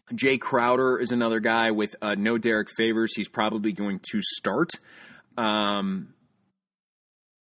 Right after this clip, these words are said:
I, I think he's absolutely an, an interesting potential play. Um, Taj, fifty-three hundred for Taj.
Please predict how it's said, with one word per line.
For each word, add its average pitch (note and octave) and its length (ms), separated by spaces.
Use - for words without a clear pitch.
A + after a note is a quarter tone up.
I, G#2 280
I A2 40
think G#2+ 220
he's A2+ 420
absolutely A2+ 760
an, G#2 160
an G#2+ 180
interesting A#2+ 640
potential C3 500
play. C3 420
Um, A2 360
Taj, D#3 500
fifty-three C#3+ 460
hundred D3 500
for C#3 120
Taj. C#3+ 500